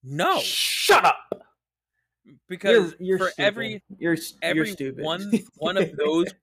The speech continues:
Speaker 1: plays, there's about seventeen prior that he should have made and he didn't.
Speaker 2: I'd still, I would still have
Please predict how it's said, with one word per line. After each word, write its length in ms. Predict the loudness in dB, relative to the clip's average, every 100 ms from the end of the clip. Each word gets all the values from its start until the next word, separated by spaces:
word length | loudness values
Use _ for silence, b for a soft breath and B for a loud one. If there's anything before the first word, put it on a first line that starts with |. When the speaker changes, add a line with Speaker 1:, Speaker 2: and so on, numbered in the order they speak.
| -8
Speaker 1:
plays, 580 | -2 0 0 -2 -8 -18 _ _ _ _ _ _ -6
there's 180 | -4
about 340 | -4 -2 -4 -6 -18
seventeen 1000 | -20 -18 -4 -4 -2 -6 -10 -10 -10 -12
prior 720 | -10 -4 -2 -2 -2 -6 -8 _ _ _
that 140 | -4 -2
he 120 | -4
should 220 | -6 -6
have 80 | -4
made 180 | -6 -10
and 140 | -12
he 80 | -14
didn't. 280 | -14 -14 -16 _ _ _ _ _ _ _ _ _ _ _ -20 _ _ _ -20 _ _ _ _ _ _ _ _ _ _ _ _ _ _ _ _ _ _ _ _ -2
Speaker 2:
I'd 300 | 0 0 -4
still, 480 | -8 0 0 0 -6
I 200 | 0 0
would 220 | 0 -4
still 300 | -8 -6 -4 -2
have 300 | -4 -4